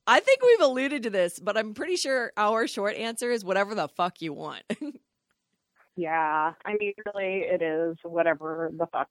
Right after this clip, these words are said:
Speaker 2: you want. I set up mine based on elements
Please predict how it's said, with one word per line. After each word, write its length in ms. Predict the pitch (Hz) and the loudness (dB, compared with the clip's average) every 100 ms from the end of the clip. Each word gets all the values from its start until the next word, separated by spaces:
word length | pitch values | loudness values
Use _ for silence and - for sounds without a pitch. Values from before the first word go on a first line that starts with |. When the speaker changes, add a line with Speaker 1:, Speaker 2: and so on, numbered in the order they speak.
| - | -2
Speaker 2:
you 180 | 151 131 | 0 0
want. 300 | 120 123 - - | -6 -10 -2 4
I 140 | 226 226 | 6 8
set 140 | 226 | 8
up 120 | 196 | 8
mine 400 | 180 156 175 185 156 | 2 -2 -2 -4 -8
based 320 | 151 - 156 | -10 -10 -6
on 300 | 156 156 151 - | -4 -4 -6 -4
elements 400 | 160 202 294 | -2 -2 -2